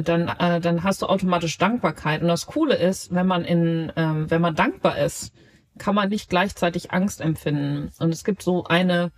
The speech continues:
ähm, eine Frage, die ich mir regelmäßig stelle als, äh, äh, kleiner Angsthase.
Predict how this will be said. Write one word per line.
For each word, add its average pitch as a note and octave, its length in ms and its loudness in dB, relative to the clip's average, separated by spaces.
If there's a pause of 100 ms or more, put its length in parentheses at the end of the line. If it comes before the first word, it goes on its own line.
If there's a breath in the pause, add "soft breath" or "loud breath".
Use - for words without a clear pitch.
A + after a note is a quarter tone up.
(600)
ähm, D3+ 800 0 (1120)
eine F3+ 160 4
Frage, A3 360 2
die F#3 80 0
ich - 100 -2
mir F3+ 120 2
regelmäßig F3 460 0
stelle A3 560 0
als, F#3 380 -2
äh, E3+ 360 0
äh, E3+ 500 -2
kleiner E3+ 500 0
Angsthase. F3+ 840 0